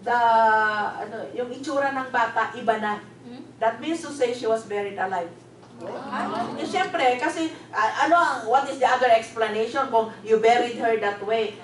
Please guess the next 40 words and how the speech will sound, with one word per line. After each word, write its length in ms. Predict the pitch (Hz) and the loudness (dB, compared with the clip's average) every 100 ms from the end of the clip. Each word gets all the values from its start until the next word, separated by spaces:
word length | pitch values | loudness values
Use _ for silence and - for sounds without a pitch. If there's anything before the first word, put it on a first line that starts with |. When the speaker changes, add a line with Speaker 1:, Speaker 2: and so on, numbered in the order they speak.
| - | -4
Speaker 1:
Pagkatapos 560 | 240 247 247 240 254 262 | 2 2 2 2 2 2
pagbukas 480 | 240 220 233 226 240 | 0 2 0 0 2
mo, 80 | |
eh, 240 | 233 214 208 | 4 4 4
iba 160 | 220 | 4
na 80 | 220 | 2
yung, 160 | 214 214 | -2 -2
ano, 320 | 214 233 240 | -4 -2 -2
yung 160 | 214 202 | -4 -4
position 560 | 208 208 208 208 214 | -6 0 0 0 -2
niya. 160 | 220 208 254 | -2 0 0
That 160 | 277 | 0
means 160 | 339 359 | -4 -4
to 100 | 311 | -4
say 220 | 269 247 | 2 2
the 160 | 240 220 | 2 0
baby 240 | 214 214 | -2 -2
was, 240 | 208 208 | -6 -6
uh, 80 | 196 190 190 190 | -6 -6 -4 -4
was, 160 | 190 180 185 180 - 208 - 185 | -4 -8 -8 -10 -10 -10 -8 -6
oh, 240 | 233 214 185 | -4 -4 -4
buried 400 | 185 180 - - | -6 -6 -8 -10
alive. 320 | 170 170 - - - - | -10 -10 -12 -16 -20 -12
Ay, 240 | - 220 226 | 0 0 2
na 80 | 254 | -2
hindi 400 | 269 269 285 277 | -4 -6 -6 -6
nila 400 | 254 247 262 - - - | 2 4 4 2 -10 -6
alam. 480 | - 202 240 214 - - | -2 0 0 0 -8 -2
Yung 160 | 247 269 | 0 2
kapatid 400 | 302 302 320 302 | 0 0 -2 -6
ko 160 | 302 | -4
nga, 160 | 302 320 | -2 0
eh, 160 | 285 254 | 0 -2
na, 400 | 247 240 233 240 | -2 0 -2 -2
na, 240 | 233 240 | -2 -2
ano, 80 | 247 | -2
sa 240 | 247 220 | -2 0
mines, 400 | 240 240 226 220 | -2 -2 -8 -10
dito 240 | 233 240 233 | -10 -6 -4
sa 480 | 226 208 196 196 | -2 -2 -4 -4